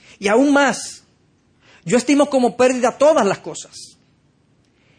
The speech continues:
Y ahora viene algo que me encanta. "En vista del incomparable valor",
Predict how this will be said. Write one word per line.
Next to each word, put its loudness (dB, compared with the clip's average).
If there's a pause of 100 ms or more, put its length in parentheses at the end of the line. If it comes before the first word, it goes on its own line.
(360)
Y -6
ahora -2
viene -6
algo -4
que -10
me -8
encanta. -12 (320)
"En -8
vista -2
del -4
incomparable -4
valor", -6